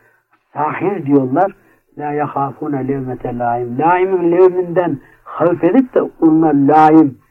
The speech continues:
levmedici. Onlar onu dinleye alışkın, buna aldanıp da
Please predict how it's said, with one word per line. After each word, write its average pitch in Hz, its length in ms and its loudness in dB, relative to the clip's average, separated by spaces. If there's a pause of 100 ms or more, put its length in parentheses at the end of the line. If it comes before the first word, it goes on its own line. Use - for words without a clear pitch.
(500)
levmedici. 156 880 0 (560)
Onlar 190 300 0
onu 180 360 0
dinleye 180 340 -2
alışkın, 156 720 -2 (140)
buna 180 260 0
aldanıp 175 680 -2
da 262 200 2